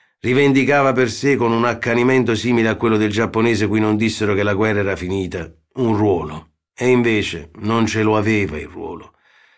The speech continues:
Aveva solo una funzione, di collante del piacere fittizio ed estemporaneo.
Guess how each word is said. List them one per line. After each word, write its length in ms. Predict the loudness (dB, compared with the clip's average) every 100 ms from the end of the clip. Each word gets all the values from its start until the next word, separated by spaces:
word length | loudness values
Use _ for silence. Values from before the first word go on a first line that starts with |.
| _
Aveva 340 | -4 2 2 2
solo 260 | 4 4
una 160 | 4 4
funzione, 800 | 2 0 0 -2 -4 -4 -10 -8
di 120 | -6
collante 760 | 2 4 4 4 4 2 2 0
del 200 | 0 0
piacere 460 | 0 2 2 2
fittizio 920 | 0 -4 -2 0 0 -2 -8 -6 -6 -6
ed 120 | -2
estemporaneo. 920 | -2 -2 -2 -2 -2 -4 -8 -12 -16